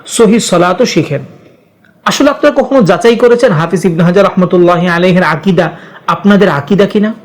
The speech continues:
আপনারা তো গর্বের সাথে বলেন যে আমরা হচ্ছে আহলুল হাদিস, আপনাদের থেকে বড় আহলুল হাদিস ছিলেন হাফিজ ইবনে হাজার রহমতুল্লাহি আলাইহি।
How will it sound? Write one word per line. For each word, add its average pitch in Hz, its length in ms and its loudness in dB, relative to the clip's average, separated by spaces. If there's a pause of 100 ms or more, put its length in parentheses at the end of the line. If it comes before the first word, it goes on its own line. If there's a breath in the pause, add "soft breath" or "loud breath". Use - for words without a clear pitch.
(440)
আপনারা 269 340 0
তো 269 100 2
গর্বের 202 320 2
সাথে 254 260 0
বলেন 165 320 2 (540)
যে 214 120 2
আমরা 214 300 0
হচ্ছে 233 220 0
আহলুল 233 340 2
হাদিস, 208 680 2 (720)
আপনাদের 190 380 0
থেকে 220 220 0
বড় 190 160 2
আহলুল 175 360 2
হাদিস 165 320 0
ছিলেন 185 340 0 (260 loud breath)
হাফিজ 185 340 -2
ইবনে 156 160 0
হাজার 165 220 0
রহমতুল্লাহি 147 600 -2
আলাইহি। 143 360 -8